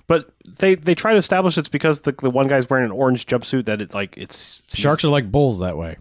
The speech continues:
Speaker 1: Yeah, I, I guess
Speaker 2: <laughs>
Speaker 1: that they tried that. That was their explanation in the movie. I'm not gonna debate shark.
Speaker 2: Sure.
Speaker 1: I, uh, shark law is not my thing. I don't
Speaker 2: Yeah.
Speaker 1: know.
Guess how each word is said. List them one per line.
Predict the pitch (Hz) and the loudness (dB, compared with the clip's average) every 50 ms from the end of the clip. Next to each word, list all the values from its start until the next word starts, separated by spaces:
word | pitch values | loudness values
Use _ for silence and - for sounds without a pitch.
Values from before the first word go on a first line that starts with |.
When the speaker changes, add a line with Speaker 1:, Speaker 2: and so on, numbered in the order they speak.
| _ _ _ | _ _ _
Speaker 1:
Yeah, | 131 127 113 90 87 87 - | -2 0 0 0 0 0 0
I, | 110 110 107 - | -2 -2 -2 -4
I | 113 107 | -8 -8
guess | - 113 107 110 123 127 - 196 - - - - - _ - - _ | -4 -2 0 0 0 0 0 -4 -4 -4 -8 -10 -12 _ -20 -20 _
Speaker 2:
<laughs> | - - - - | -20 -20 -8 -6
Speaker 1:
that | 143 143 143 | -4 -2 0
they | 180 170 | 0 0
tried | - - 185 170 160 139 | 2 2 2 0 0 2
that. | 151 147 151 - - - - 135 131 | 0 0 -2 -2 -8 -18 -20 -6 -2
That | 165 165 151 | -2 -2 2
was | 151 147 147 135 | 2 2 2 4
their | 143 139 131 | 4 4 2
explanation | 123 - - 131 120 113 - - 104 | 2 2 0 0 0 2 0 -2 -4
in | 90 | -4
the | 92 | -2
movie. | 95 87 82 87 | -2 -2 -2 -4
I'm | 101 113 | -2 -2
not | 117 117 110 101 - | 0 -2 -2 -2 -4
gonna | - 117 110 107 92 - _ _ _ _ _ _ | -4 -4 -4 -4 -6 -10 _ _ _ _ _ _
debate | - 104 98 110 107 101 - | -8 -4 -4 -4 -4 -4 -8
shark. | - - 117 110 107 - - - _ _ _ _ _ _ | -8 -6 -4 -4 -4 -6 -12 -20 _ _ _ _ _ _
Speaker 2:
Sure. | - 139 117 110 - - | -2 -2 0 0 -2 -4
Speaker 1:
I, | - 110 110 95 - | -4 -6 -6 -4 -6
uh, | 110 | -6
shark | - - 160 147 135 - | -4 0 0 0 0 2
law | 135 127 120 120 | 2 2 2 2
is | 110 113 | 0 0
not | 120 113 107 | -4 -4 -4
my | 117 | -8
thing. | - - 131 123 120 117 113 | -4 -2 0 0 0 0 -2
I | 98 | -2
don't | 107 101 98 | -2 -4 -4
Speaker 2:
Yeah. | 107 101 101 104 98 - - | -6 -6 -6 -6 -8 -8 -8
Speaker 1:
know. | 104 95 90 90 | -6 -6 -6 -6